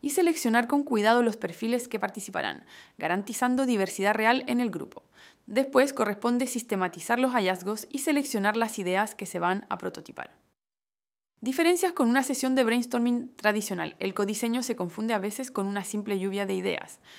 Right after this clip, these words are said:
pero la diferencia está en quién participa y con qué objetivo. Un brainstorming tradicional suele reunir solo al equipo interno de diseño o de producto.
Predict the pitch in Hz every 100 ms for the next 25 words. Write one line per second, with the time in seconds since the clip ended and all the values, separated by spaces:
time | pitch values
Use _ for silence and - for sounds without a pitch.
0 | - _ - 175 190 190 202 202 220 220
1 | - 233 233 180 170 226 262 320 302 330
2 | 240 - - - - - - 294 277 247
3 | 220 214 202 - - - _ _ _ _
4 | - 277 311 330 320 285 294 269 233 214
5 | 196 202 202 - - 202 208 196 190 220
6 | 226 - 240 254 277 190 180 175 247 240
7 | 226 226 208 170 160 160 160 226 240 269
8 | - 196 196 202 170 165 -